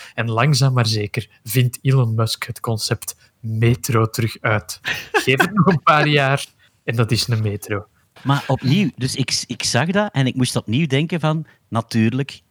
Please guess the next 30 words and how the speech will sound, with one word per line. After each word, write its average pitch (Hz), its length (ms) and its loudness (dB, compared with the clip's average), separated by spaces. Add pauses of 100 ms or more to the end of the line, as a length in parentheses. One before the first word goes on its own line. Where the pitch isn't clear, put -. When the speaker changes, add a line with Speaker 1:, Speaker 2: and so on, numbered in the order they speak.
(120)
Speaker 2:
dat 117 120 -2
kan 123 180 -2
alleen 117 340 2
in 117 200 2
Las 101 240 0
Vegas 110 380 -2
gebeuren, 135 400 -4
waar 98 160 0
het - 140 -10
volloopt 120 480 -2
met 98 260 -2
zotten 110 420 -2
met 98 140 -2
veel 101 200 -2
te - 100 -12
veel 87 180 -6
geld. 95 420 -10 (460)
En 113 140 0
ik 98 120 -2
dacht 120 220 0
van, 120 260 -2 (260)
ja, 104 420 -2
die 113 200 -4
implemente-, 107 640 -2
ik - 160 -8
vind 120 140 -2
het - 80 -8
ook 139 140 0
echt - 300 -6
waanzinnig, 113 840 0